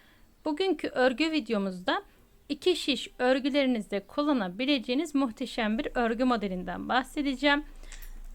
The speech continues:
Modelimde kullanacak olduğum ipim şöyle bir bebe yünü, şişlerim ise üç buçuk numaralı şişler.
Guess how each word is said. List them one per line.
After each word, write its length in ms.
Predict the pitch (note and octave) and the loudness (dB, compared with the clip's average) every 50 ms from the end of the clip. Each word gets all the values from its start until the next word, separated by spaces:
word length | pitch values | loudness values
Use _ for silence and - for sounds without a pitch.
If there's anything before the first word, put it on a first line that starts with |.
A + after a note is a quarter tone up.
| - - - - - - - | -14 -14 -14 -14 -6 0 2
Modelimde 540 | D#4 E4 E4 E4+ F4 E4 D#4+ D4+ F4 E4+ | 2 4 4 2 2 2 2 2 0 0
kullanacak 600 | - - D4+ D4+ D4+ D4+ D4 D#4+ D#4+ D#4 D#4 - A#3+ | -2 0 2 4 4 4 4 4 2 0 0 0 2
olduğum 480 | C4+ C#4+ C#4 B3 G#3+ A3+ G3+ G#3 - - - | 2 2 2 0 0 0 0 -2 -2 -4 -6
ipim 420 | C#4+ C#4+ - - C4 B3+ D4 - - - - - - - - - - - - | -6 -4 -2 0 0 0 0 -2 -4 -8 -10 -10 -10 -10 -12 -12 -12 -12 -12
şöyle 420 | - - - D4 D4 B3+ B3+ A#3 | -6 0 4 4 4 4 2 0
bir 140 | F#3+ F3 F3+ G3 - - | -2 -4 -6 -8 -6 -2
bebe 200 | A#3+ B3 G#3 B3+ | -2 0 2 2
yünü, 420 | C4 C4+ C#4+ C#4+ C#4 D4 D4+ D4+ D4+ - - - - - - | 0 2 2 4 4 4 4 2 0 -4 -10 -12 -12 -12 -12
şişlerim 600 | - - - D4 - - - D4+ D4+ D#4 D4+ - - | -8 -6 -4 -4 -4 -2 0 0 2 2 0 -2 -4
ise 440 | - - - - - B3 C4 D#4+ D#4 - - - - - - - - - - - - | -6 -8 -8 -4 0 0 0 0 -2 -4 -10 -12 -12 -12 -12 -12 -10 -10 -10 -10 -6
üç 260 | - E4+ - - - - | -6 -6 -6 -6 -6 -8
buçuk 280 | - - A3 - - | -6 -6 -6 -4 -2
numaralı 480 | C4 C#4+ C#4+ C4+ A3 G3+ G#3 B3+ D4+ D4 - - - | 2 2 2 4 2 2 2 0 0 -2 -4 -10 -10
şişler. 560 | - - B3 A3 - - G3 F3+ F3+ - | -8 -6 -6 -6 -6 -6 -6 -6 -6 -6